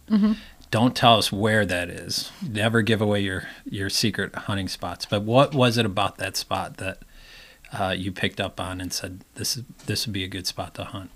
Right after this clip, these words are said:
Speaker 1: So I was painting a boundary line on one of the county forest lots, and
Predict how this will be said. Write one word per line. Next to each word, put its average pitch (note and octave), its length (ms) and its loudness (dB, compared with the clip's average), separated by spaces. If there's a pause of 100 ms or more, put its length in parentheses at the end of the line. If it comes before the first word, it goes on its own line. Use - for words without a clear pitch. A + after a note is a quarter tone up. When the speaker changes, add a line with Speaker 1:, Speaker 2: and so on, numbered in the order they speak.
(200)
Speaker 1:
So A3 540 8 (180)
I A3+ 120 4
was G#3+ 120 4
painting C#4+ 380 12
a C4+ 60 12
boundary A3+ 420 12
line G3+ 320 8
on G3+ 140 6
one G3+ 100 6
of G3 80 6
the G3 60 2
county G3+ 320 6
forest G3 500 0
lots, F3 380 8
and F#3 180 2